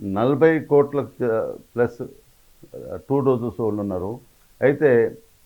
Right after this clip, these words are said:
మళ్ళీ కనుక ఈ ఇన్ఫెక్షన్ థర్డ్ వేవ్ ఆర్ డెల్టా కాకుండా ఏవై అని ఏదో మ్యుటేషన్ చేంజ్ అయ్యి వస్తే కూడా,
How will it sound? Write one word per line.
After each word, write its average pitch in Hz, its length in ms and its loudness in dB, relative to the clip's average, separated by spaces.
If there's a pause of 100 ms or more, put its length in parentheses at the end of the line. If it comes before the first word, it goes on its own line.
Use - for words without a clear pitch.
(920)
మళ్ళీ 135 420 2
కనుక 156 280 4
ఈ 135 400 4
ఇన్ఫెక్షన్ 147 640 0
థర్డ్ 127 200 4
వేవ్ 135 400 2 (1000)
ఆర్ 123 240 6 (1120)
డెల్టా 123 300 6
కాకుండా 120 380 2
ఏవై 123 480 2
అని 120 160 0
ఏదో 113 380 0
మ్యుటేషన్ 123 560 -2 (100)
చేంజ్ 120 220 -2
అయ్యి 120 120 -2
వస్తే 101 340 -4
కూడా, 120 480 0